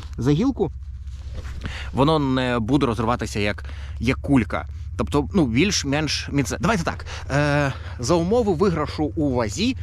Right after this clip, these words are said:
бо зроблено максимум, щоб воно не розірвалося одразу. Але десь з ним лізти у дренажку, десь з ним лізти в хащі я б не став. Е, чому я згадав за дренажку? Це мій окремий біль.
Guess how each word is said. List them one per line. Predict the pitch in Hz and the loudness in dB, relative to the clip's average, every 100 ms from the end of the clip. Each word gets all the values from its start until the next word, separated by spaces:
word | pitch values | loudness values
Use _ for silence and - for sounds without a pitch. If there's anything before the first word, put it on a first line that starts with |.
| - - - | -8 -8 -2
бо | 143 | 2
зроблено | 139 165 147 131 | 4 4 2 0
максимум, | 110 180 202 190 180 | 2 0 0 -2 -2
щоб | - 117 | 0 0
воно | 131 156 | 2 4
не | 135 | 2
розірвалося | 113 113 139 131 110 110 92 | 0 2 4 4 2 -2 0
одразу. | 143 135 123 95 - - - - | 0 2 2 0 -4 -8 -6 0
Але | 139 160 | 2 4
десь | 135 185 185 107 110 | 2 2 2 -2 -4
з | 117 | 0
ним | 175 131 | 2 2
лізти | 120 175 - | 0 -2 -2
у | 113 | -2
дренажку, | 110 156 135 131 117 - 110 - - - 107 | 0 0 0 0 -2 -4 -8 -8 -14 -10 0
десь | 160 156 | 0 2
з | |
ним | 147 143 | -2 -2
лізти | 131 143 - | -2 -4 -4
в | 120 | -6
хащі | 160 170 - | -4 -4 -4
я | 123 131 | -4 -2
б | |
не | 123 | -2
став. | - 107 - - - - - | -2 -4 -4 -10 -18 -12 -2
Е, | 160 151 | 2 2
чому | - 165 180 | 0 -2 -2
я | |
згадав | 139 156 143 | 0 0 -2
за | 131 | -2
дренажку? | 135 226 277 160 | -2 -2 -2 -4
Це | - 156 | 0 2
мій | 139 | 4
окремий | 131 139 123 113 | 4 2 2 2
біль. | 123 220 | 2 0